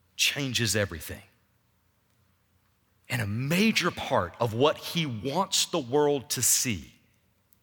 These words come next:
is unity among his disciples, how do those teachings change the way you interact with each other?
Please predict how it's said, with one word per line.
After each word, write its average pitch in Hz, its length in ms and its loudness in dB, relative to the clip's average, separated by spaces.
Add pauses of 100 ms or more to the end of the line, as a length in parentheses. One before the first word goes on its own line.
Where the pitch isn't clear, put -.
(140)
is 87 480 -2
unity 123 520 -4 (1120)
among 107 380 0
his 101 500 -2 (240)
disciples, - 920 -2 (880)
how 185 380 0
do 208 100 0
those 135 580 0
teachings - 1040 -2 (220)
change 110 460 0
the 113 80 -2
way 101 180 2
you 98 220 -2
interact 90 580 -6
with 85 120 -12
each 78 200 -6
other? - 160 -14